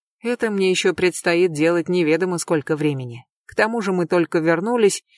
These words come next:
а за столь короткое время преступники вряд ли сумеют придумать новый способ расправиться с Конышевым. Так что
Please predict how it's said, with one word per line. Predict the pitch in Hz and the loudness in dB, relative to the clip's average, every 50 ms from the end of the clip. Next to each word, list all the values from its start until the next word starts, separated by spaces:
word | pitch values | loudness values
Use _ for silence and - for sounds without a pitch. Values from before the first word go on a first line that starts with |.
| _ _ _ _ | _ _ _ _
а | 202 202 | 0 4
за | 202 220 214 | 4 2 4
столь | - 247 240 214 | 4 0 0 0
короткое | - 190 180 185 196 190 - - 180 160 | 2 0 2 2 0 0 0 0 0 2
время | 175 196 208 196 180 156 | 2 2 2 2 -2 0
преступники | - 170 170 - - 196 185 - 185 175 - - 180 | 0 0 0 2 2 0 0 2 -2 -2 0 0 0
вряд | 165 185 220 208 170 | 2 2 2 2 2
ли | 165 156 | 0 0
сумеют | 151 - 165 160 160 165 160 151 - - | 0 0 0 0 0 0 0 0 -2 0
придумать | - 180 170 160 175 170 160 147 - | 0 0 2 2 2 0 0 -2 -2
новый | 165 175 170 156 156 147 | -2 -2 0 0 0 -2
способ | - - 190 180 - 170 151 | 0 -2 -2 0 0 -4 -2
расправиться | - 180 170 - - 180 170 156 147 - - 185 | 0 -2 -2 0 -2 -2 -2 -2 -4 -6 -6 -8
с | - - | -8 -6
Конышевым. | - 175 156 135 127 - - 143 135 127 120 - _ _ _ _ _ _ _ _ _ | -6 -6 -6 -4 -6 -6 -6 -4 -4 -6 -6 -10 _ _ _ _ _ _ _ _ _
Так | - - - - | -4 -2 -2 -2
что | - - - 202 196 185 170 143 | -4 -4 -2 0 0 0 -4 -6